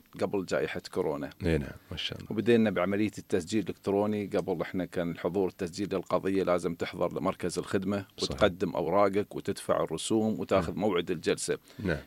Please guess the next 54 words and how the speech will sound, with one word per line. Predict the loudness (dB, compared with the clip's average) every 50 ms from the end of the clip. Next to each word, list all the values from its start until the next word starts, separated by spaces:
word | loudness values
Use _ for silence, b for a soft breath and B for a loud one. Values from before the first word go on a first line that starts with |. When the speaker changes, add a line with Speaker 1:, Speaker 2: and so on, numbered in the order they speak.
| 0
Speaker 1:
في | 4 4 6
برنامج | 6 6 4 4 4 4 4 4 2 0 -2 -6
التسجيل | -4 -2 -2 -2 -2 -2 -2 -2 -2
الإلكتروني | -2 -4 -6 -4 -2 0 0 2 2 4 2 2 2 0
عن | -2 -2 -2
طريق | 0 0 2 2 2 0 0 -2 -4 -6
تقدم | -6 -2 0 0 0 2 2 2 2 2
إذا | 2 2
كان | 2 2 2 2 2 0 0 2
تاخذ | 4 4 4 2 0 0
يوزر | 0 2 2 0 0
باسورد، | 2 0 0 0 0 -2 -2 0
وإذا | 2 2 4 4 2
كنت | 4 4 2 2 2
مثلا | 0 0 0 0 2
بنقول | 0 2 4 2 2 4
من | 2 0 -2
كبار | -2 2 6 6 6 6
في | 4 -2
السن | -6 -6 -2 0 0 0 0 0
أو | -2 0 2 2
إذا | 2 2
ما | 2 2 2 2 2 2 0
تعرف | 0 0 0 0 0 0
هالأمور | -2 0 0 0 0 0
بتتجه | 0 0 0 0 0 0 0 2 2 2
إلى | 4 4 4
المراكز | 4 6 6 8 8 8 6 4 0 -2 0
اللي | 0 0
عندنا | 0 0 0 0 -2
نحن | -2 -4 -4 -4
مراكز | -2 0 2 2 2 0 0 -2 -4
الخدمة. | -4 -4 -4 -2 0 0 0 0 -2 -4 -2
Speaker 2:
نعم. | 0 0 0 0 -2 2
Speaker 1:
نفس | 2 2 4 4 4 6 6 8 6 6 4 4 2
طبعا | 2 4
فنحن | 4 2 2 2 0 0
حتى | 0 -2 2 4 4
يوم | 4 4 2
أنشأنا | 0 -2 -4 -4 -6 0 2 4 4 4 4
هاي | 0
المراكز | 0 2 2 2 2 2 0 -4
الخدمة | -4 -6 -4 -2 0 0
اتجهنا | 0 0 0 2 4 4 4 4
للإخوان، | 2 0 -2 -2 -2 2 4 4 4 4
وسالم | 2 4 6 6 6 6 4
بن | 2 2 2
علي | 2 4 4
يعني | 4 4 4 2 0
أنا | 0 -2 -2
ما | -2 -2 -4 -4 -4
أقول | -4 -4 -4 -4
لك | -4
في | -2 -2 -2